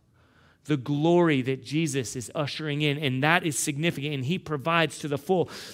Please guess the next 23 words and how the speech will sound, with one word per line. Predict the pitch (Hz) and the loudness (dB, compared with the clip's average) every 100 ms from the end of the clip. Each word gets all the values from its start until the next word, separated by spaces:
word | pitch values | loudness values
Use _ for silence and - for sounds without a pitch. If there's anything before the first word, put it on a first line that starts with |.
| - | -6
There's | - 185 175 | 4 4 6
a, | 170 135 - _ _ _ - - | 4 2 -8 _ _ _ -6 -2
a | 139 | 2
verse | 156 208 165 170 | 6 6 6 2
in | 156 | 0
ushering | 151 143 | 0 0
in, | 151 143 | 0 0
and | 143 131 | 0 2
that | 151 175 | 4 4
is | 175 - | 2 -2
significant, | 156 143 170 147 147 | -2 0 0 0 -4
and | 139 | -4
he | 127 185 | -2 -2
provides | - 147 160 170 156 - | -2 -4 0 2 2 -2
to | 147 | -4
the | 143 | -4
full. | - 185 131 - - - - | 2 2 2 -6 -16 -18 4
There's | 180 180 | 4 8
a, | 180 147 - - _ _ _ - | 6 4 -4 -18 _ _ _ -2
a | 160 | -2
verse | 120 208 170 - | 6 6 6 2
in, | 160 | -2
from | 170 180 151 | 4 4 4